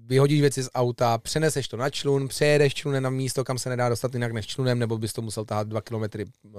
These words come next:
po svých, což nejde, tak přejedeš, tam to vyhážeš a samozřejmě tenhle ten pro-, proces trvá třeba tři hodiny, je to fyzicky náročný.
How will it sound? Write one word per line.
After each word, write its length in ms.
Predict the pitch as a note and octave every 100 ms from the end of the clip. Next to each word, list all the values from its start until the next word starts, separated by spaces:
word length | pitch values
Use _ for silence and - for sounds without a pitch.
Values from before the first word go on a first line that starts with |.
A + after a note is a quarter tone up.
| G#2 -
po 140 | -
svých, 280 | A#2+ - A#2+
což 200 | - G#2+
nejde, 320 | A#2 B2 B2+ A#2 - - - _
tak 140 | - G#2+
přejedeš, 440 | - D#3 D3+ C#3+
tam 140 | C3+
to 100 | A#2
vyhážeš 540 | A2 C3+ C#3+ C3+ C#3 C3
a 160 | C#3 B2
samozřejmě 340 | C3 C3+ C3+
tenhle 160 | C3+ C3+
ten 120 | C#3
pro-, 180 | B2+ A#2 -
proces 280 | C3 B2 B2+
trvá 240 | B2 B2
třeba 240 | A#2 B2 A2
tři 180 | -
hodiny, 340 | C#3 A#2+ B2 B2
je 80 | A#2+
to 100 | A#2+
fyzicky 360 | C#3 B2+ -
náročný. 600 | A#2+ C3 C3+ - C3 B2+